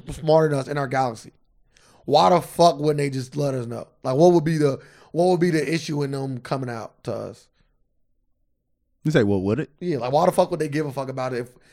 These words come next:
Speaker 1: if people on our dumbass planet knew whether or not they existed? They might as well just come and get what they want from us and just leave, and we just know, like, "Damn, it's fucking alien."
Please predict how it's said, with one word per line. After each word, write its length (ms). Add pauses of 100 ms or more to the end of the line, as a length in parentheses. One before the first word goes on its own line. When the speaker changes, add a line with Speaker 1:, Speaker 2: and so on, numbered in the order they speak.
(140)
Speaker 1:
if 280
people 600
on 80
our 220
dumbass 520
planet 280
knew 460
whether 240
or 20
not 180
they 120
existed? 380 (1160)
They 100
might 160
as 40
well 100
just 140
come 220
and 180
get 140
what 100
they 100
want 200
from 100
us 140
and 80
just 100
leave, 380
and 120
we 140
just 160
know, 220
like, 280
"Damn, 160
it's 100
fucking 200
alien." 540